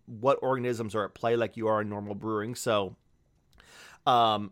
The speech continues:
it's, it sounds wrong to say your sanitation isn't as good, but let's, that's kind of the, I mean, your sanitation is kind of the opposite of what you're trying to do to a certain degree, but that also means other organisms are being introduced,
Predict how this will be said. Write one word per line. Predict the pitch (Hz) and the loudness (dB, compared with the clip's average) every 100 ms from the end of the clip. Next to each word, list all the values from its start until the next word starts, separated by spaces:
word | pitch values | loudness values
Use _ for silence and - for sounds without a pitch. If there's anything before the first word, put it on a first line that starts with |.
| _ | _
it's, | 147 123 - - - - | -8 -6 -6 -8 -8 -8
it | - | -2
sounds | - 185 175 123 | 4 4 4 2
wrong | 123 147 151 | 4 6 6
to | 127 | 0
say | - | -2
your | 113 104 | -2 0
sanitation | - 139 104 - 135 135 135 - | 2 2 2 -2 -2 -2 -6 -4
isn't | 120 117 117 | -4 -4 -4
as | 92 | -6
good, | - 110 123 101 | -2 0 0 0
but | 101 95 - | -6 -6 -6
let's, | 117 117 - 131 | -4 -4 -6 -4
that's | 110 - | -4 -4
kind | - 131 131 | -10 -6 -4
of | 104 | -4
the, | 101 - 98 127 | -8 -14 -12 -6
I | |
mean, | 135 113 | -4 -2
your | 117 107 - - - - | -2 -2 -8 -20 -20 -14
sanitation | - 208 - - 180 185 139 | 4 8 8 6 4 2 0
is | 123 | -4
kind | - 135 | 2 2
of | 120 | 4
the | 123 113 | 0 0
opposite | 131 151 143 120 | 2 2 2 -4
of | |
what | 117 | -4
you're | 101 | -8
trying | 101 143 160 | -6 -2 0
to | 120 | 0
do | 101 107 | -2 -6
to | 107 113 | -6 -8
a | 107 | -6
certain | - 135 104 | -4 -4 -4
degree, | 98 92 151 135 92 - - - - - | -10 -6 -4 -4 -6 -12 -20 -20 -18 -2
but | 143 | 4
that | 135 | 6
also | 135 160 - | 6 4 2
means | 127 131 135 120 - 98 - | 0 0 -2 -4 -8 -10 0
other | 131 143 | 4 6
organisms | 127 131 123 123 123 120 | 6 4 2 -4 -4 -4
are | 110 | -4
being | 107 110 131 127 | -6 -4 -2 -2
introduced, | 113 120 - 110 113 156 - | -4 -6 -8 -4 -2 -2 -6